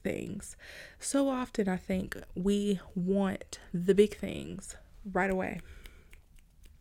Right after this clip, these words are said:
So we have these visions, right? We have these dreams. We go to God about certain things, and we th-, we ask the Lord to, to give us this and to give us that. And, "Oh, Lord, that's,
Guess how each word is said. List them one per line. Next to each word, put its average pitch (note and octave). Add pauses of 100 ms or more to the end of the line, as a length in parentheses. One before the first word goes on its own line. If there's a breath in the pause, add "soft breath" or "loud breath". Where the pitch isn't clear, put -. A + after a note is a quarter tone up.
(720 loud breath)
So G3+ (260 loud breath)
we G#3+
have C4+
these G#3+
visions, E3+
right? F3+
We G3
have F#3+
these F3
dreams. F3
We F3+
go F3+
to F3+
God F3
about F3+
certain F#3
things, F3+
and F3+
we F3+
th-, - (180)
we F#3
ask F3+
the F#3
Lord F3+
to, - (460 loud breath)
to -
give F3+
us F#3
this F3
and F3+
to F3+
give F3+
us F#3
that. F3+
And, F3+ (300 loud breath)
"Oh, F#3+
Lord, G#3+
that's, G3+